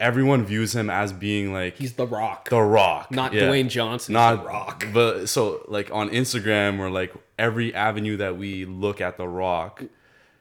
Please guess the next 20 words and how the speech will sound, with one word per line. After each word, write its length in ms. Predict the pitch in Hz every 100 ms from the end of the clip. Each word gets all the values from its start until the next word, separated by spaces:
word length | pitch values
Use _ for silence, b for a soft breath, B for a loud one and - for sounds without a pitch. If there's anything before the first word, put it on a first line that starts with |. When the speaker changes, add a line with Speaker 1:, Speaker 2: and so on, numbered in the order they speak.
| b -
Speaker 1:
like, 220 | 104 92
do 80 | 107
you 100 | 101
think 180 | 117
he's 100 | 101
just 160 | 101 101
playing 340 | 113 101 98
and 160 | 90 87
he's 200 | - 113 107
just 160 | 104 -
acting, 480 | 90 90 110 117 131 -
essentially? 360 | - 113 131
Speaker 2:
I 120 | 135
think 580 | 139 - 196 196 - - _ _ _ _ -
Speaker 1:
'Cause, 180 | 185 180
I 100 | 151
mean, 280 | 190 156 123
we 120 | 175
could, 300 | 180 160 92
like, 240 | 107 90